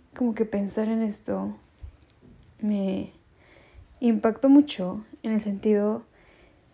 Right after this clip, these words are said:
en que siento que antes yo decía como, "Ay, sí, ya al fin voy a ver a mi familia", y sentía que era como, ok,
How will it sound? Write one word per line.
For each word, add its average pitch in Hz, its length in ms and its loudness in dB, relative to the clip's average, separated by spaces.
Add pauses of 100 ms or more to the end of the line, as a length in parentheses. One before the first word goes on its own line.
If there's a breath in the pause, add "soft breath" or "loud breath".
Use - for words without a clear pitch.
(280 soft breath)
en 226 140 -4
que 220 100 -2
siento 247 300 2
que 220 220 -2
antes 220 760 -2 (540 soft breath)
yo 220 80 -2
decía 208 160 -2
como, 226 260 -6
"Ay, 294 260 -2
sí, 277 440 0 (540 loud breath)
ya 247 140 6
al 226 100 4
fin 208 300 -2
voy 208 140 0
a 220 40 0
ver 208 120 0
a 196 40 -4
mi 196 60 -8
familia", 311 520 0
y 240 60 -6
sentía 208 240 0
que 220 80 0
era 214 100 0
como, 196 420 -6
ok, 208 120 -10